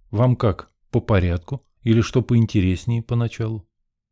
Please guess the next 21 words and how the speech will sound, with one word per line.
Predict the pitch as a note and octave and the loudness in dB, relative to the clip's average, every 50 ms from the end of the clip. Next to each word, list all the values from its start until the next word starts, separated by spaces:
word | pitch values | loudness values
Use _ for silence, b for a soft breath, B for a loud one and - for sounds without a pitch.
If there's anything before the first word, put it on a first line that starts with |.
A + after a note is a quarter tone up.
| _ _ _ _ _ _ | _ _ _ _ _ _
Болотову | - G2 A2+ C#3 C3 B2 A#2 - A2+ A2 | -2 0 2 2 2 2 2 2 0 0
захотелось | G#2 G#2 - - A2 - - B2 A#2 A2 G2+ | 0 -2 -2 -2 -2 0 2 2 2 2 2
вдруг | G#2 G#2+ A2+ - - | 2 0 0 0 0
нагрубить | A#2 G#2+ G#2+ A2 A#2+ A#2 A#2 G#2 - - | 0 2 2 2 2 2 0 -2 -2 -2
подследственному | G2 F2+ - - - F#2+ E2+ - - - F2+ F2 E2+ E2 D#2+ D#2 - - | -4 -4 -4 -2 -2 -2 -2 -2 -6 -6 -6 -4 -4 -4 -4 -6 -10 -4
и | - G2+ | 0 2
вообще | G2+ A#2 A#2 - - G2+ F2 D2 - _ _ _ | 2 2 2 0 -2 -2 -2 -2 -4 _ _ _
поставить | - G2 - - - G#2 F2 F2 F2 - | -4 -4 -4 0 0 0 0 0 -2 -4
его | F#2+ F2+ F#2 | -2 0 0
на | F#2+ G2+ | 2 2
место. | G2+ F#2 D#2+ - - - E2+ - _ _ _ _ _ _ _ _ _ _ _ _ _ _ - | 2 0 0 -4 -8 -14 -16 -16 _ _ _ _ _ _ _ _ _ _ _ _ _ _ -14
"Что | - - - _ - B2 | -14 -14 -14 _ 2 4
он | B2 B2+ - | 4 4 4
себе | - - C#3 | 2 -2 -2
позволяет?" — | - - C#3 A#2+ C3 C#3 D3 C#3+ C3+ A2 F2 D#2 D#2 - _ _ _ _ _ | -2 -2 -4 0 2 4 4 6 6 4 4 2 -2 -8 _ _ _ _ _
кипятился | - G2 - - F2+ - F#2+ E2+ - - - | -8 -6 -6 -6 -6 -4 -4 -4 -4 -4 -4
он | E2+ E2 | -4 -4
про | - F2 E2 | -4 -6 -6
себя. | - - F2+ E2+ E2+ D#2+ - - _ _ | -6 -8 -8 -6 -6 -6 -8 -10 _ _
"Совсем | _ - - G#2 F#2 - - - B2+ A#2 | _ -6 -4 -4 -4 -4 0 4 4 4
забылся. | F#2+ G#2 G#2+ G2 G2 G2+ F2 - - F2+ D#2+ - | 6 6 4 4 4 2 0 0 -4 -8 -10 -12